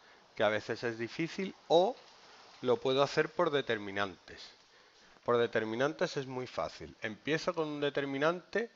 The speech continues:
de grado uno, es decir, que tiene una fila y una columna. Uno. Esto, este determinante, el determinante de uno es uno, y como es distinto de cero, el rango es al menos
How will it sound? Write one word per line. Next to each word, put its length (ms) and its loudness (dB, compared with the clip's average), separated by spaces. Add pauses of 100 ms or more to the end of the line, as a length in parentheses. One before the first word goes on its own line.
(460)
de 140 0
grado 320 4
uno, 280 -4
es 80 -10
decir, 300 -4
que 120 -6
tiene 200 -6
una 120 -2
fila 260 -4
y 20 -4
una 180 -4
columna. 420 -10 (540)
Uno. 260 -8 (1600)
Esto, 400 -6 (500)
este 240 -8
determinante, 800 0
el 60 -2
determinante 600 -4
de 80 -4
uno 200 -6
es 180 -10
uno, 260 -4 (560)
y 120 -6
como 320 2
es 140 -4
distinto 600 -4
de 80 2
cero, 340 2
el 140 2
rango 540 6
es 340 0 (1000)
al 220 6
menos 640 -2